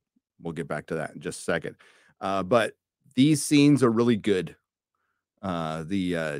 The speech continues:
Deanna Troi se-, Riker scenes are very, very good. So we know their son died, and we know it was in previous Star Trek Picard. And, well, maybe you don't know 'cause most of you didn't watch it.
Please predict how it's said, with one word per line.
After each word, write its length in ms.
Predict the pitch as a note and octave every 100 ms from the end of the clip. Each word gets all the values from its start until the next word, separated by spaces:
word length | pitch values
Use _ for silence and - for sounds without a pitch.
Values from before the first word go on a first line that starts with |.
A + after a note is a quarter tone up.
| D#2
Deanna 280 | G2 G2 F#2+
Troi 300 | - G#2 F#2+
se-, 280 | - F#2 -
Riker 360 | G2 F#2+ F2+ D#2+
scenes 360 | - F2 E2
are 80 | E2+
very, 340 | D#2+ F#2+ F#2
very 240 | E2+ E2 E2
good. 340 | D2 D#2 C#2 -
So 400 | - A2 F#2 E2+ _ _ _ _ _ _ _ _ _
we 120 | G#2+ G#2+
know 180 | A#2+
their 120 | C#3 D3
son 240 | B2+ A#2
died, 380 | G#2+ F#2+ F#2+ G2 - _ _ _ _ _
and 100 | F2
we 100 | E2+
know 200 | F2+ G#2+
it 40 | B2
was 160 | A2
in 200 | A#2 G2 -
previous 440 | - G#2+ A2 G#2+ - -
Star 280 | - G2+
Trek 240 | F#2 G2 -
Picard. 460 | F#2 E2+ E2+ D#2+ _ _ _ _ -
And, 420 | F#2 F2+ E2 D#2+ - _
well, 160 | A2 A#2+
maybe 240 | C3+ C3+
you 100 | B2+
don't 240 | A2+ G2+ D#2
know 160 | C#2
'cause 160 | - G2
most 260 | A#2+ A2+
of 80 | F#2+
you 100 | G2
didn't 220 | F2+ D#2
watch 240 | - C2+
it. 100 | -